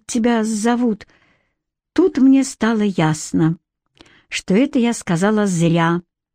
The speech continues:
Тип рядом пошёл пятнами и выбросил ладонь к моему уху. Я взвизгнула, подтянула ноги к подбородку и сжалась в комок,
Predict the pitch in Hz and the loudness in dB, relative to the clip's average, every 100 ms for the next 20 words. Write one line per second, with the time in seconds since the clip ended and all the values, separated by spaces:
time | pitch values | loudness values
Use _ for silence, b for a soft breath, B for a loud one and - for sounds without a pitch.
0 | _ _ _ _ _ _ _ _ _ - | _ _ _ _ _ _ _ _ _ -6
1 | 262 247 240 240 240 220 214 208 214 - | -2 0 2 2 2 0 0 2 0 0
2 | 208 196 - 269 302 269 269 269 269 - | 0 0 2 0 2 2 4 4 0 -6
3 | _ _ _ _ - 233 233 190 185 - | _ _ _ _ 0 2 2 2 -2 -2
4 | 165 170 180 240 311 311 185 185 208 - | 0 0 2 2 2 2 2 2 2 0
5 | 208 190 - 180 202 - _ B B B | -2 -4 -4 -6 -6 -10 _ B B B
6 | 185 190 175 185 277 269 196 190 175 - | -2 0 0 2 2 2 0 -2 -2 -4
7 | 190 _ _ _ _ 220 214 - 262 269 | -10 _ _ _ _ -4 -2 2 4 4
8 | 220 214 233 196 190 - 202 190 190 262 | 2 2 0 -2 -8 -6 -4 -2 0 0
9 | 269 233 226 b b _ _ _ _ _ | 0 -2 -4 b b _ _ _ _ _
10 | _ _ _ _ _ 214 196 165 226 220 | _ _ _ _ _ 0 0 0 -2 0
11 | 214 - - 220 220 196 180 | -2 -6 -6 0 0 0 -4